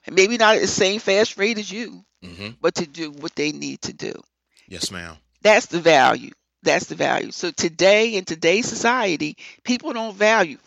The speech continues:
Speaker 1: wh-, whether you have a disability or not. The hu-, the quality of life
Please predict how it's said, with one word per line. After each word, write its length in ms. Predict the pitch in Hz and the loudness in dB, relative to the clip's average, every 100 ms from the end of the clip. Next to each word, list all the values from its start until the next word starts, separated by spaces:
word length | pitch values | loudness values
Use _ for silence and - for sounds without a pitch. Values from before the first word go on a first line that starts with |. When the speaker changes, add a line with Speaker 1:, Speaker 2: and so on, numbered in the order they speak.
| - | -6
Speaker 1:
wh-, 380 | 180 - 180 190 | -4 -4 -6 0
whether 180 | 208 | 0
you 180 | 202 277 | 4 6
have 100 | 220 | 6
a 100 | 262 | 4
disability 680 | 240 240 185 233 240 190 165 | 0 0 -2 -4 -2 0 0
or 40 | |
not. 320 | 156 214 214 - 320 - - - 135 _ | -2 -4 -6 -8 -12 -12 -12 -16 -20 _
The 180 | 156 139 | 4 4
hu-, 400 | - 247 285 - _ _ _ _ _ _ | -2 -8 -6 -8 _ _ _ _ _ _
the 100 | - | -6
quality 460 | 165 247 247 247 233 | -2 0 4 4 4
of 180 | 185 170 | 2 2
life 420 | 196 202 175 - | 2 2 0 -2